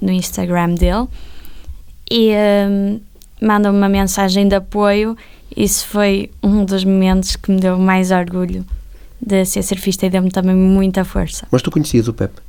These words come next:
Speaker 1: Não.
Speaker 2: Como é que ele teve conhecimento? Com
Speaker 1: Não sei. Eh, eu sei que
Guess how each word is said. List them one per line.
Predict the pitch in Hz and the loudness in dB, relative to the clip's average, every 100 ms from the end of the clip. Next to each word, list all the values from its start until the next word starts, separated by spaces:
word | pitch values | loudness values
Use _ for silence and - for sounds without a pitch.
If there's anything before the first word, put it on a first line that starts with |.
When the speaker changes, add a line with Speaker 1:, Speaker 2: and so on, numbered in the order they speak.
| - | -6
Speaker 1:
Não. | 190 185 165 - - - - - - - - - - - - - - - - - - | 0 0 0 -8 -20 -20 -20 -20 -20 -20 -20 -20 -20 -20 -20 -20 -20 -20 -20 -20 -4
Speaker 2:
Como | 123 | 0
é | 131 | 2
que | 131 | 2
ele | |
teve | 127 117 | 0 0
conhecimento? | 120 107 - 104 113 131 127 117 | -2 -2 0 2 2 0 -4 -6
Com | 123 113 117 117 - - - - - - - - - | -6 -6 -6 -10 -16 -20 -20 -18 -16 -18 -20 -16 -2
Speaker 1:
Não | 226 240 | 2 2
sei. | 240 - 214 214 - - | 0 0 0 0 -4 0
Eh, | 214 214 208 - | 2 4 2 -2
eu | 208 208 | 0 0
sei | 202 214 202 | 0 0 0
que | 196 - | -2 -2